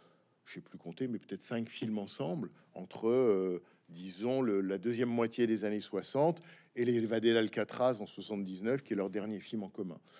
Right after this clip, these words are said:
Donc voilà, je sais pas si ça répond, mais Eastwood, c'est quelqu'un qui a un pied dans les deux mondes, classique et moderne, de par son âge, de par sa formation, de par l'âge du cinéma.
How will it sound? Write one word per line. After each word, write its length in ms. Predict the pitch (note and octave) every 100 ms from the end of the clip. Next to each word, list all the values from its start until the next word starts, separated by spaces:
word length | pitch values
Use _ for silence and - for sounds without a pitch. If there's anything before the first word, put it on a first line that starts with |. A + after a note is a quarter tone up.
| - -
Donc 100 | A2
voilà, 280 | C#3 C3+ F#2+
je 60 |
sais 100 | -
pas 100 | A#2+
si 140 | B2+ -
ça 180 | C3+
répond, 380 | B2 C3+ F3 G#3+
mais 240 | G3+ D#3+ C3+ - - - - _
Eastwood, 400 | - C#3 - G#3+
c'est 140 | - D3+
quelqu'un 300 | D3 D3+ G3
qui 160 | -
a 100 | D3+
un 60 | C3+
pied 280 | C3 - E3
dans 120 | D3+
les 100 | C3+
deux 180 | A#2 C#3
mondes, 400 | C3 C3+ D#3+ G2 - - _ -
classique 400 | - B2 - C3
et 40 | C3
moderne, 480 | A#2+ A2 A#2 C#3
de 80 | B2
par 220 | A#2 B2
son 240 | - C3 A#2+
âge, 260 | A#2+ C#3
de 80 | B2
par 180 | A#2+ A2+
sa 140 | -
formation, 720 | A2+ A2+ A2 A2+ - C3+ D#3 - - -
de 60 | C3
par 220 | C3 A#2
l'âge 220 | B2 A#2
du 100 | A2
cinéma. 600 | - A#2+ A2+ A2 A2+ D#3+